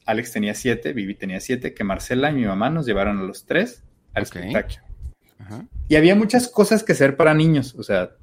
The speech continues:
Speaker 1: te pintaban la cara, había com-, había una competencia de disfraces, también había una casa embrujada.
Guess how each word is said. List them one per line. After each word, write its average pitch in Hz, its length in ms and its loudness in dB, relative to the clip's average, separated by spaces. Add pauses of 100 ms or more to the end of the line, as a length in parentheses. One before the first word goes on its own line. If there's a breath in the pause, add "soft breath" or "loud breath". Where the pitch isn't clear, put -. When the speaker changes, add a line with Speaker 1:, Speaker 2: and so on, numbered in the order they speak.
(140)
Speaker 1:
te - 80 -18
pintaban 95 420 -6
la 120 140 -4
cara, 139 480 4
había 101 220 0
com-, - 240 -16
había 101 260 -4
una 107 380 0
competencia 101 460 -8
de 113 60 -2
disfraces, 127 580 0 (380 soft breath)
también 101 300 -2
había 101 160 -2
una 107 160 -4
casa 95 240 -6
embrujada. 101 540 0